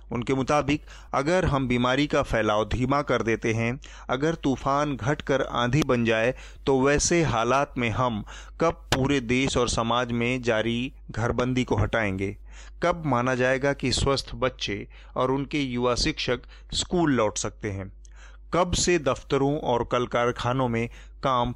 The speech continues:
फिर से शुरू हो सकेगा? दादा दादी कब अपने पोते पोतियों के साथ बिना डर के खेल सकेंगे? इसका मोटा सा जवाब है कि हम नहीं जानते।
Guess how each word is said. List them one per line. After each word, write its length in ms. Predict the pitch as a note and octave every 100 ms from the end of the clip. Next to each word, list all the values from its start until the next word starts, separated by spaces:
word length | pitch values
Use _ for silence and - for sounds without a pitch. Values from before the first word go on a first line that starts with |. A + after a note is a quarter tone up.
| -
फिर 100 | D3+
से 160 | - A2+
शुरू 260 | - A2+
हो 140 | G2+ A2+
सकेगा? 580 | A#2 - G#2 G2+ G2 - - - - A#2+
दादा 360 | C#3+ C3+ D#3
दादी 320 | D3+ C3+ C#3 C3+
कब 280 | C#3+ C#3+ D3+ -
अपने 300 | C3+ - B2
पोते 380 | A#2+ - A#2 B2
पोतियों 440 | A#2+ B2 A#2+ C#3 C#3+
के 140 | A#2+
साथ 280 | - A2 A2 - - - - A2
बिना 220 | C#3 B2+
डर 280 | A#2+ B2 C3+
के 300 | C3 G#2+ A2+
खेल 400 | - - B2+ G#2+
सकेंगे? 500 | F2+ G2 G#2+ G2 F#2+ - - - -
इसका 400 | A#2+ - - A2+
मोटा 380 | A#2+ C3+ C3 B2+
सा 140 | A2+
जवाब 400 | A2 G#2+ A2+ A#2
है 240 | A2 A2+ A#2+ - -
कि 100 | -
हम 240 | B2 B2 C#3 D3+
नहीं 340 | C#3 A2+ A2
जानते। 460 | G2+ F2+ F2+ F#2+